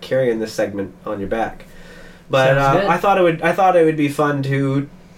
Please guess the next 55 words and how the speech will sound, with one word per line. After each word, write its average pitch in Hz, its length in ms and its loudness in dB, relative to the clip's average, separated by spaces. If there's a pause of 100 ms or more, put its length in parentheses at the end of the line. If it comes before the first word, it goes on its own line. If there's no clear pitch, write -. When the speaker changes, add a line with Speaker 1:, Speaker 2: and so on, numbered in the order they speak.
(180)
Speaker 1:
you 170 120 -2
know, 135 120 0
talk - 240 -2
about 147 180 -2
things 147 220 0
we 139 60 -2
wanna 131 200 2
do 120 160 0
before 123 280 0
we 113 120 -2
die 113 260 2
and 113 140 -2
see 143 160 -2
if 139 120 -4
anyone 127 300 0
has 120 220 -4
anything 117 340 -2
that's 110 200 -6
similar. 101 440 -4 (380)
Speaker 2:
Yeah. 196 160 -8
Speaker 1:
So, 107 460 -2
uh, 101 400 -2 (200)
why 127 180 -2
don't 147 180 -2
one 139 160 -2
of 127 160 -6
the 117 60 -10
two 143 260 -6
of 120 100 -6
you 139 180 -2
start 120 300 -2
us 107 180 -8
off? 127 280 -4
What's - 140 -6
something 117 220 -4
you 123 80 -4
got 120 160 -2
on 120 120 -2
your 113 120 0
list? - 480 -6
Pick 156 200 -6
a 160 60 0
thing, 156 440 0 (340)
share 151 400 0
a 123 60 -2
thing, 101 340 -4
and 107 100 -4
we'll 104 100 -4
talk 123 180 -4
about 95 180 -4
it. - 120 -8 (720)
What 156 80 -4
do 156 60 2
you 151 60 0
got? 107 300 0